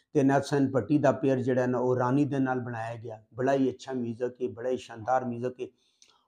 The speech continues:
और सब तों अच्छी जेह्ड़ी इस फिल्म दे अंदर गल है, गो के एक फार्मूला टाइप फिल्म है, लेकिन सब तों अच्छी जेह्ड़ी इस फिल्म दे अंदर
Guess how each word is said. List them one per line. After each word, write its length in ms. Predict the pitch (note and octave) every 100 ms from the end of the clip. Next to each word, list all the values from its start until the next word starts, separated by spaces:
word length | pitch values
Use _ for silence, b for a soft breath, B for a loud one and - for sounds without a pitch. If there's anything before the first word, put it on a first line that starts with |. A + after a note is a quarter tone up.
| -
और 80 | F#3+
सब 300 | - - C4
तों 320 | - B3+ A3+
अच्छी 220 | - A#3
जेह्ड़ी 400 | G3+ G3 F#3+ F#3 - -
इस 200 | G3 G3
फिल्म 200 | F#3+ F#3+
दे 100 | E3+
अंदर 300 | E3 D#3 E3
गल 260 | D3+ D#3 D3
है, 220 | B2+ - - _ _ _ _ -
गो 260 | E3 C4+ C#4
के 80 | C4+
एक 160 | -
फार्मूला 460 | - A3 A3 A#3 A#3+
टाइप 320 | A#3+ G#3 G#3
फिल्म 320 | F#3+ F#3+ G3
है, 60 | F#3+
लेकिन 280 | F#3 E3 F3
सब 240 | - F3+
तों 280 | - D#3+ D3+
अच्छी 200 | D3+ D#3
जेह्ड़ी 200 | D3+ D3
इस 180 | - -
फिल्म 240 | D3 D3+
दे 140 | C#3
अंदर 380 | C3+ C3+ C#3+ D3